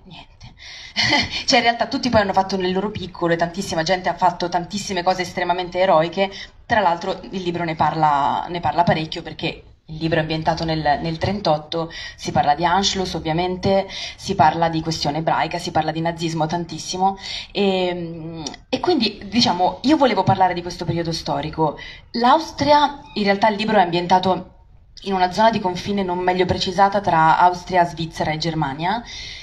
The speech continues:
e ho scelto che fosse, eh, non meglio specificata perché volevo creare una babele di linguaggi. Infatti io vi sfido, se e quando spero lo leggerete, a capire in che lingua si parla nell'albergo.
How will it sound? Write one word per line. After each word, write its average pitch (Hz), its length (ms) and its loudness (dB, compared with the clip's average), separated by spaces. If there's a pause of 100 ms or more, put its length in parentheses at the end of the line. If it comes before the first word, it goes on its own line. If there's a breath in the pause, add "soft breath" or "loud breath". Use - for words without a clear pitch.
(120 loud breath)
e 208 120 2
ho 214 60 4
scelto 285 500 0
che 202 100 0
fosse, 190 640 0
eh, 170 600 4
non 196 420 -2
meglio 190 420 2
specificata 202 680 2
perché 196 320 -2
volevo 214 240 4
creare 208 280 4
una 196 140 4
babele 196 420 4
di 190 120 -6
linguaggi. 160 760 0 (340 loud breath)
Infatti 226 320 2
io 208 60 2
vi 247 120 2
sfido, 208 580 2
se - 300 -2
e 165 160 -2
quando 160 260 0
spero 165 240 -2
lo 165 100 4
leggerete, 175 800 2
a 190 120 0
capire 202 480 0
in 208 140 -4
che 226 120 -2
lingua 208 300 2
si 190 160 -2
parla 165 320 4
nell'albergo. 160 800 0